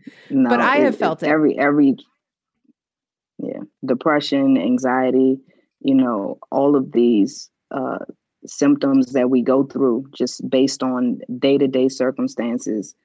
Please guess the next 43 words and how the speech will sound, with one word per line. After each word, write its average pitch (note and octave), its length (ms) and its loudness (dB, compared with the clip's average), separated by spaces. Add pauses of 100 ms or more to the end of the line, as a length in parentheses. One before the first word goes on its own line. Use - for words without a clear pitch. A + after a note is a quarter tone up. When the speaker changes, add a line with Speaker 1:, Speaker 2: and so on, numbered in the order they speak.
(280)
Speaker 1:
You C#3 80 0
know, C3 160 0
each C#3 200 0
person C#3+ 340 0
is B2+ 100 0
different, - 500 -4
so B2+ 140 -4
they B2 160 0
affect A#2+ 320 -4
Speaker 2:
Mm-hmm. G2 100 -8
Speaker 1:
us B2 200 -8
all B2+ 200 -4
differently. A#2+ 680 -6
And G#2+ 120 -6
some C#3 260 0
of C3 140 -2
us C3 360 -2
have, C3 360 -2 (460)
you C#3+ 100 2
know, C3+ 160 4
a C3 80 4
red C#3 300 2
light, C#3+ 320 2 (100)
you D3 120 0
know, C3 140 2
we C3 160 2
know C#3 180 4
when C#3 320 2
to B2+ 320 -2
stop C#3+ 500 -2 (460)
and B2 140 -2
just B2+ 380 -2
take C#3+ 240 -2
a C3+ 60 0
break C3+ 440 2
and B2+ 280 -2
re-, C3+ 240 4
redirect C3+ 800 0
our B2+ 220 -4
thoughts D3 420 -2
or C3 200 -2
our C3 100 0
emotions. C#3+ 640 0